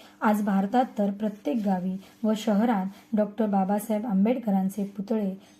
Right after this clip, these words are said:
स्मारके, ग्रंथालये उभी आहेतच, पण सर्व जगभर पुतळे, प्रतिमा, पुस्तके, ग्रंथालये आणि विचारांच्या माध्यमातून प्रत्येक देशात प्रेरणा देत उभे, उभे राहिले आहेत. आज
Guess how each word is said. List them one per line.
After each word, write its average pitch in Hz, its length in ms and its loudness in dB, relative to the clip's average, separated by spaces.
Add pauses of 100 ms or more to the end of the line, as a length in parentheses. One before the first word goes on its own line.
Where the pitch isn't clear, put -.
(120)
स्मारके, 202 640 0 (320)
ग्रंथालये 208 680 2
उभी 196 280 0
आहेतच, 190 600 -2 (420)
पण 220 140 4
सर्व 214 360 0
जगभर 202 480 2 (340)
पुतळे, 226 420 2
प्रतिमा, 208 600 0
पुस्तके, 202 720 -4 (400)
ग्रंथालये 208 640 2 (280)
आणि 233 180 6
विचारांच्या 220 640 2
माध्यमातून 190 760 0
प्रत्येक 233 800 -2
देशात 208 360 -2 (160)
प्रेरणा 208 340 0
देत 202 300 -2
उभे, - 380 -8 (140)
उभे 226 240 4
राहिले 196 280 2
आहेत. 175 300 -6 (1200)
आज 240 140 2